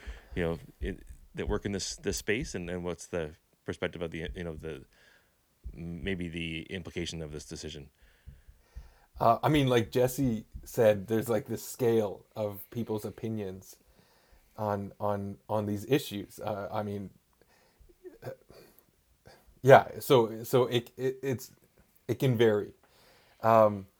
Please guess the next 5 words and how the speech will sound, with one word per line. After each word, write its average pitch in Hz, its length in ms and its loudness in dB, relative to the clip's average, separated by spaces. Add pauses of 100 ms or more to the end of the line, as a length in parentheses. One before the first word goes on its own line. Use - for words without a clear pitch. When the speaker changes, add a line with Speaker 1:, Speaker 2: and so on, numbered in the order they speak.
(720)
Speaker 2:
from 147 200 8
an 139 100 6
Indigenous 139 560 4
perspective, 127 1080 -2 (1500)
it's, - 400 0